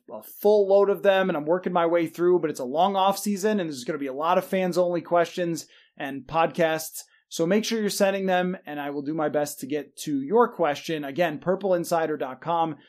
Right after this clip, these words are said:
the contact us, or go to my Twitter at Matthew Coller. Feel free to send me a direct message,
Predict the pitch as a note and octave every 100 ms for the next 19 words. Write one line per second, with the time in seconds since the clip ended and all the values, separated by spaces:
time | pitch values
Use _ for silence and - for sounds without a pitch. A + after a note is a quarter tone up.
0 | _ C3+ B2+ D#3+ D3+ D3 C3 B2+ - _
1 | G3+ B3 B3 - - _ _ _ F3 E3+
2 | E3 E3 E3 E3 D#3+ D3+ D3+ D#3 D3+ E3
3 | D3 C#3+ C#3 E3 D#3+ D3+ C#3+ D3 D3 D3
4 | C#3+ D3 C#3+ C#3 C3+ D3 C3+ D3 C3 B2
5 | C3 C3 B2 A#2 B2+ B2 C#3+ D3 D3+ C#3
6 | C3+